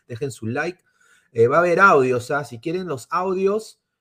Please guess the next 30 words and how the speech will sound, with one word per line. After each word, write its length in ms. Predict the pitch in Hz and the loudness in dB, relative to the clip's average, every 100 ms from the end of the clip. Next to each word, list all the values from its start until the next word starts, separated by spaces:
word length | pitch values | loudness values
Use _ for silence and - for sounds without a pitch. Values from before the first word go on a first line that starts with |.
| _ | _
acá 240 | 123 117 156 | -12 -8 -6
hay 140 | 165 | -6
un 140 | 160 | -6
yape, 440 | 151 196 185 170 165 | -4 -4 -4 -8 -10
un 140 | 156 | -10
Q 240 | - 170 185 | -8 -6 -2
R, 520 | 165 156 170 - - - | -2 -4 -6 -10 -20 -12
hagan 420 | 135 143 139 131 | -10 -10 -10 -12
ahí, 340 | 127 139 139 | -10 -8 -8
dejen 240 | 135 143 135 | -6 -8 -10
su 160 | - | -10
yape 460 | 120 151 165 - 127 | -4 -4 -4 -6 -10
y 100 | 123 | -8
se 120 | 127 | -6
van 120 | 127 | -6
a 80 | 135 | -6
leer. 480 | 123 135 175 170 139 | -6 -4 -4 -8 -12
También 240 | - 120 127 | -12 -10 -10
los 200 | 117 151 | -10 -8
audios 260 | 139 131 120 - | -6 -8 -10 -14
los 160 | 113 113 | -12 -10
pueden 240 | 127 123 | -10 -10
mandar 300 | 123 113 117 | -8 -8 -8
por 120 | - 107 | -8 -8
ahí. 220 | 98 - _ _ _ _ _ | -8 -14 _ _ _ _ _
Eh, 360 | - 123 123 120 | -8 -4 -4 -4
también 260 | 135 151 190 | -6 -6 -4
agradecer 400 | 180 151 147 180 | -2 -2 -4 -6
a 40 | |
OneXBet, 640 | 175 180 170 - 180 165 | -6 -6 -8 -10 -6 -6